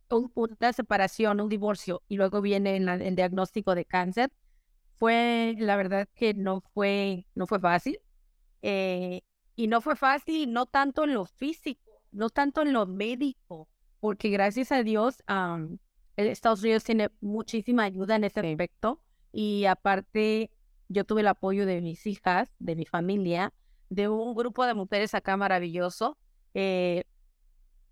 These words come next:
Speaker 1: pero, eh, lo emocional
Speaker 2: Es devastador.
Speaker 1: es horrible. Eh, tengo, ap-, yo opté por una doble mastectomía, por una mastectomía.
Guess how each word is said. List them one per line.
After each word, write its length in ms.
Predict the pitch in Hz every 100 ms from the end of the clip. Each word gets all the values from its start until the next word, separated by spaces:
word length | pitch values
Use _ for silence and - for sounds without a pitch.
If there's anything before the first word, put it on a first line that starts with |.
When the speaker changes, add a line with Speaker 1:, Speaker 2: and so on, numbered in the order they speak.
| _
Speaker 1:
pero, 380 | - 226 220 220 - _ _ _ _ -
eh, 100 | 233 _ _ _ _
lo 160 | 240
emocional 580 | 214 202 - 202 185 226 480 _ _ _ _ _ _ 190 190 190 202 - _ _ _
Speaker 2:
Es 160 | 185 185
devastador. 680 | 180 - 180 180 175 151 _ _ _ _ - - - _ - _
Speaker 1:
es 180 | 262 262 _ _
horrible. 540 | 208 196 202 170 156 - _ _
Eh, 520 | 214 208 202 196 196 - _ _ _ _
tengo, 640 | 226 233 233 262 262 262 - _ _
ap-, 160 | 208 - _ - -
yo 280 | 185 226 233 -
opté 400 | 240 - 226 208
por 140 | 233
una 180 | 233 233
doble 240 | 220 226
mastectomía, 680 | 220 202 - - 165 175 214 - _ _ _ _
por 100 | 185
una 120 | 202
mastectomía. 600 | 196 - - 180 202